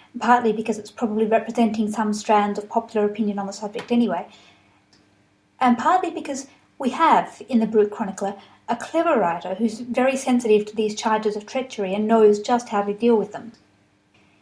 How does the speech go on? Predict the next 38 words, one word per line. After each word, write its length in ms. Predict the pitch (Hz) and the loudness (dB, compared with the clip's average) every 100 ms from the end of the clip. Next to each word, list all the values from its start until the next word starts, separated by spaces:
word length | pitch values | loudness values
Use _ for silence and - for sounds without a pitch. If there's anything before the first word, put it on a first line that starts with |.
| _ _ | _ _
He 180 | - 247 | -10 -2
does 280 | 269 262 254 | 2 2 2
this 200 | 240 - | -4 -4
not 200 | 269 294 | 2 2
by 200 | 277 240 | 6 4
ignoring 440 | 240 220 269 240 214 | 6 4 4 4 4
or 100 | 202 | 2
refuting 720 | 202 - 320 311 190 202 220 | 0 -2 -4 -2 -6 -8 -4
these 280 | 220 202 196 | -2 -2 -2
rumours, 440 | 185 175 226 - - | -8 -8 -14 -12 -12
well, 160 | - - _ | -12 -16 _
official 360 | 233 226 208 - | -6 -4 -4 -8
charges 500 | 220 185 190 - 226 | -12 -10 -10 -8 -2
really, 340 | 208 196 220 - - - _ _ _ - | 0 -2 -6 -14 -20 -20 _ _ _ -6
but 120 | 262 | -6
turning 360 | - 277 254 220 | 0 4 4 4
them 160 | 208 | 2
to 100 | 208 | 0
the 140 | 214 208 | 2 4
advantage 520 | 208 247 262 226 202 | 4 2 2 -2 -2
of 120 | 208 | -2
Saint 340 | - 208 - | -2 -4 -6
Thomas 460 | - 170 - 240 - - - - | -12 -10 -8 -10 -10 -16 -6 2
by 140 | 220 | 4
working 360 | 220 226 233 214 | 6 4 2 2
them 140 | 214 | 4
into 180 | 254 247 | 4 2
this 200 | 196 208 | 0 2
narrative 400 | 214 214 214 208 | 4 4 4 2
of 120 | 196 | 4
martyrdom 460 | 226 240 202 190 175 | 4 4 2 -4 -6
that 80 | 180 | -10
he's 120 | 185 | -6
got 240 | 202 - | -6 -2
going 260 | 202 185 180 | -2 -2 -2
on. 180 | 180 202 _ _ _ _ _ _ _ _ _ _ _ - - _ _ _ _ _ _ _ _ _ _ _ _ _ _ | -8 -10 _ _ _ _ _ _ _ _ _ _ _ -20 -20 _ _ _ _ _ _ _ _ _ _ _ _ _ _
The 80 | 269 | -8
story, 440 | - 320 370 381 | 2 4 4 2